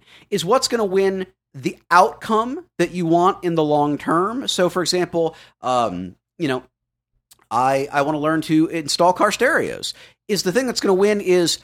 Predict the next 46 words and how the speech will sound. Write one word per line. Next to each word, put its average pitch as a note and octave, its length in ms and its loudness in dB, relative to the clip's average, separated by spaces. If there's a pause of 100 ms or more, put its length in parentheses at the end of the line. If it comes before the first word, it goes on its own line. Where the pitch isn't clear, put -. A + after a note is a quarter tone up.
(160)
I E3+ 180 6
will F#3 180 4
have D#3+ 160 -2
successfully F#3 840 0
installed E3+ 480 2
a C#3+ 100 -8
car D3+ 320 0
stereo E3+ 800 0 (180)
without D3 440 0
destroying D#3 640 -2
the D3+ 80 -2
interior D3+ 420 0
of B2+ 100 -2
the B2 60 -8
car? D#3+ 460 -2 (360)
Or B3+ 300 4
is B3 80 -2
the A3 100 -8
thing A3 100 0
that's G#3 140 -4
gonna G3 160 0
win, F#3 280 2 (160)
I E3+ 160 6
want F#3+ 280 0
to E3+ 100 -6
feel G3 360 0
a D3+ 40 -8
certain F#3 500 2
way E3 220 2
about C#3+ 440 2
myself C#3 720 0 (100)
in F3 160 -2
the C#3 80 -2
process D3 540 0
of A#2 120 -6
learning A#2+ 300 -2
to G#2+ 40 -10
do F#3 240 -2
that? C#2 300 -8 (840)
They A3 140 4
can't F4+ 420 -4
both A3+ 320 2
be F#3 140 2
of D#3 80 0
equal C#3+ 240 -2
importance. A2+ 840 -6